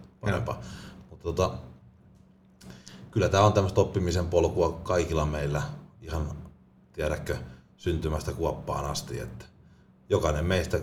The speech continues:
Speaker 1: vaikka Kesakin on freesin näköinen ja fiksu mies, niin jossain kohtaa teet vielä tässäkin elämässä sinäkin virheen.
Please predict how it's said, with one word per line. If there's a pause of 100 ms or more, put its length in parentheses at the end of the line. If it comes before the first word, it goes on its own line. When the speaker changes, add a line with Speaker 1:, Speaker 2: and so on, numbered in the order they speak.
(640)
Speaker 1:
vaikka
Kesakin
on (440)
freesin
näköinen
ja
fiksu
mies,
niin
jossain
kohtaa
teet
vielä
tässäkin
elämässä
sinäkin
virheen.